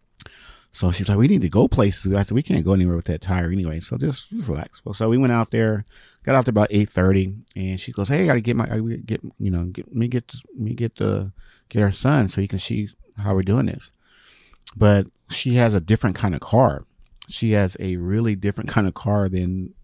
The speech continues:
you know, it's, it's one of those cars. Um, I don't drive cars like that, but she has a different kind of car where everything is very precision. And just to take off the little hubs, there's a little tool for that.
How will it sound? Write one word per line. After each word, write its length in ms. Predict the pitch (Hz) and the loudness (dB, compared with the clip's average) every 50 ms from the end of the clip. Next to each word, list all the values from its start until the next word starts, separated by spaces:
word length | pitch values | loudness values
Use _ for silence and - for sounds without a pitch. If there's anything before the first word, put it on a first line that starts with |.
| _ - | _ -8
you 80 | - | -6
know, 160 | 92 90 90 87 | -6 -4 -4 -6
it's, 200 | 90 90 - - | -6 -8 -10 -12
it's 180 | - - - | -12 -10 -8
one 100 | 98 98 | -6 -6
of 60 | 98 | -6
those 80 | 95 92 | -6 -6
cars. 420 | - - - 95 92 92 95 - _ _ - - - _ _ _ _ _ _ _ _ _ - | -6 -4 -4 -2 -2 -2 -6 -8 _ _ -20 -20 -20 _ _ _ _ _ _ _ _ _ -8
Um, 580 | - 85 87 87 87 85 82 82 - - - _ _ _ _ - - | -4 -2 0 0 0 0 -2 -4 -6 -10 -14 _ _ _ _ -12 -8
I 100 | 85 95 | -4 0
don't 160 | 107 101 85 | 0 0 0
drive 300 | 80 87 87 92 92 - - - - | 0 -2 -2 -2 -4 -6 -8 -10 -6
cars 280 | - - 82 82 - | -4 -2 -2 -2 -4
like 200 | 90 78 78 - | -6 -8 -10 -10
that, 220 | - 80 78 - - | -10 -12 -10 -10 -10
but 140 | 87 85 | -10 -8
she 140 | - - 123 | -6 -2 -2
has 100 | 117 95 | -2 0
a 60 | 87 | 0
different 240 | 92 107 - 113 - | -2 -2 -2 -2 -4
kind 120 | 113 98 82 | -4 -4 -6
of 60 | - | -6
car 320 | - - 123 139 127 98 | -4 0 2 4 4 4
where 200 | 92 92 92 90 _ _ - | 2 0 -2 -4 _ _ -6
everything 640 | - 123 135 131 117 117 104 - - 101 98 95 | -4 0 0 2 2 2 0 0 0 0 0 2
is 140 | 90 85 82 | 0 -2 0
very 260 | 87 101 104 104 95 | 0 2 2 2 0
precision. 680 | 90 - - 87 80 - - - 107 107 - - - - _ _ _ _ _ _ - - _ _ _ _ _ _ - - | -2 -4 -4 -6 -6 -4 0 2 2 2 2 -2 -10 -12 _ _ _ _ _ _ -20 -20 _ _ _ _ _ _ -6 0
And 200 | 104 101 98 - | 2 4 4 4
just 180 | 120 120 - | 4 2 2
to 80 | - 107 | 2 0
take 260 | - - 117 101 - | 2 2 0 2 2
off 140 | 101 98 - | 0 0 0
the 80 | - | -2
little 320 | 92 98 101 98 95 90 90 | -2 0 2 2 2 0 0
hubs, 600 | 87 - 107 117 120 113 92 87 - - - - | -2 0 2 4 4 4 4 0 -2 -8 -6 -2
there's 200 | - 92 92 - | -2 -2 0 0
a 40 | 95 | -2
little 180 | 95 90 87 | -2 -2 -4
tool 320 | - - - 113 101 98 92 | -4 -2 0 2 2 2 2
for 180 | - - 78 | 0 -4 -4
that. 440 | 85 87 90 90 92 92 92 90 | -2 0 0 2 2 0 0 -2